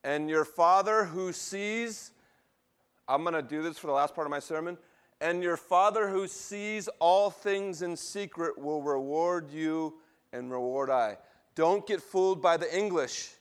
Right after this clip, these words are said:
We see secret and go, "God missed a couple things." What Jesus is actually saying is, "No, your Father who sees all things in secret will" what? Don't think God seeing in secret means he will miss something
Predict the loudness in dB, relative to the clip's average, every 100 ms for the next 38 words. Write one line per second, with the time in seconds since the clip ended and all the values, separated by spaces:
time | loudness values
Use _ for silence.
0 | _ _ _ -8 -4 -4 -4 -6 -6 -4
1 | -2 0 0 2 2 2 2 0 0 -2
2 | -6 -8 -8 -8 -8 -8 -8 -14 -20 _
3 | _ _ _ _ 0 0 0 -6 -6 -6
4 | 0 0 0 -4 -4 -4 -4 0 2 2
5 | -2 -20 _ _ -8 -2 -2 4 6 6
6 | 2 -4 -8 -10 -10 -10 -8 -4 0 0
7 | 0 -6 -8 -8 -12 -12 -12 -8 -8 -4
8 | -4 0 2 2 0 -16 _ _ _ _
9 | _ _ 4 4 4 0 2 2 2 4
10 | 4 2 -4 -4 -2 -2 -4 -4 -2 0
11 | 0 -2 _ _ _ _ _ _ _ _
12 | -6 -4 -4 -6 -6 -4 -4 -6 -6 -6
13 | -8 -8 -10 -12